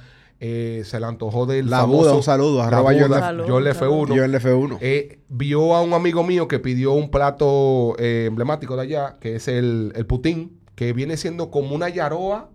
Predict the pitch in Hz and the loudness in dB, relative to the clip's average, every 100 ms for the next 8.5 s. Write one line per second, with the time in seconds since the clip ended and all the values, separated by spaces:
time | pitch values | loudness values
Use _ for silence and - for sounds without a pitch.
0 | - 104 - 117 - - - _ _ _ | -20 -18 -12 -12 -12 -16 -20 _ _ _
1 | _ _ - 120 - 120 127 123 110 104 | _ _ -12 -10 -4 -4 -4 -6 -6 -8
2 | 120 117 113 120 120 135 143 120 151 151 | -8 -6 -6 -4 -4 -6 -6 -6 -6 -8
3 | 151 170 - _ 117 123 135 127 127 147 | -12 -18 -20 _ -10 -8 -6 -6 -6 -6
4 | 135 123 120 123 - - - 233 311 180 | -4 -4 -4 -8 -20 -20 -12 -8 -8 -10
5 | 170 175 214 202 - - _ - - 185 | -10 -10 -8 -8 -12 -20 _ -16 -10 -6
6 | 180 208 226 214 202 202 196 165 - - | 0 0 0 0 2 0 -2 -6 -8 -6
7 | 170 185 202 254 254 254 226 202 110 107 | -4 -2 -2 0 0 -2 -4 -10 -10 -8
8 | 110 123 120 113 107 | -6 -2 0 0 0